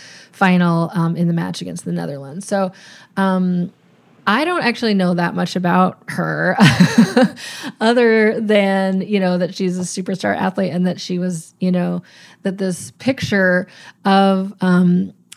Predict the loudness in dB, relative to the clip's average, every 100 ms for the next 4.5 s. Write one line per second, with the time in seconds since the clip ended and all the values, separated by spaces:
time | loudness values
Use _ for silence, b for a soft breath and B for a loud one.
0 | -6 -4 -2 0 0 2 2 0 -4 _
1 | _ -2 0 0 -2 -8 -20 -8 -6 -6
2 | -10 _ _ _ 2 6 6 6 2 2
3 | 0 -2 0 0 0 -4 -4 -4 -2 0
4 | 0 -2 -4 -6